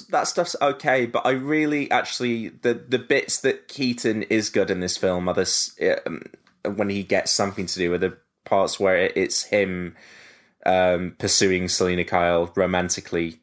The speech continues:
outside of the costumes, and, um, the, the scene they have together in Wayne Manor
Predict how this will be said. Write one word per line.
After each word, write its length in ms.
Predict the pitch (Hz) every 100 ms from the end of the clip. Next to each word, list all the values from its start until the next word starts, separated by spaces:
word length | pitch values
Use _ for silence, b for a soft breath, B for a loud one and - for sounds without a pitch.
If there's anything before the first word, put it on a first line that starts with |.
| -
outside 460 | 85 - - 87 82
of 100 | -
the 80 |
costumes, 720 | 82 90 - - 78 80 80 - -
and, 460 | 87 85 85 85 B B B B B B
um, 500 | - 90 87 90 - _ _
the, 160 | - -
the 160 | 110
scene 320 | 101 113 104
they 160 | 101 101
have 520 | 101 98 95 92 - -
together 760 | - 92 98 92 92 92 92 - _
in 480 | - 95 92 92 90 - -
Wayne 360 | 101 98 95 95
Manor 440 | 104 98 95 -